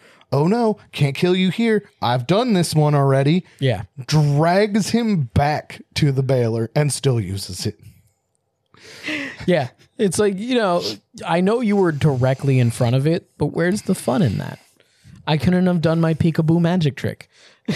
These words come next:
Speaker 2: <laughs>
Speaker 1: I had. I had to play a game first.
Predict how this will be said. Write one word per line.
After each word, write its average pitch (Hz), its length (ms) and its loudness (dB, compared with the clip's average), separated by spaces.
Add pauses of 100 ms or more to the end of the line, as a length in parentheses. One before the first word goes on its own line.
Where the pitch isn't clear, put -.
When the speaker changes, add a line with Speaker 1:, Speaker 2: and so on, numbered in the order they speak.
Speaker 2:
<laughs> - 500 -20
Speaker 1:
I 101 120 -4
had. 131 460 -2 (220)
I 110 120 -4
had 180 220 -2
to 160 80 2
play 123 240 2
a 110 60 0
game 107 320 -2
first. - 500 -12